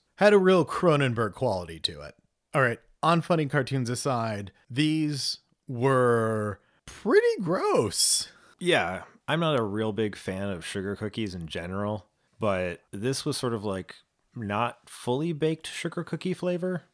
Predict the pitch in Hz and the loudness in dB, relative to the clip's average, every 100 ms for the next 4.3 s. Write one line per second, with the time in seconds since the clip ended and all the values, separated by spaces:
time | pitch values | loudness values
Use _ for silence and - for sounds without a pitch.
0 | _ - 120 117 101 87 - - - 104 | _ -6 -2 0 -2 -4 -10 -14 -6 -6
1 | - 87 82 73 120 - - - _ - | -6 -10 -10 -12 -16 -16 -16 -16 _ 2
2 | 190 - - 202 180 156 - - 262 262 | 2 2 2 4 2 0 -6 -2 0 2
3 | 220 165 - 139 120 107 92 - 123 110 | 2 2 0 0 0 -2 -4 -8 -6 -4
4 | 104 87 | -4 -8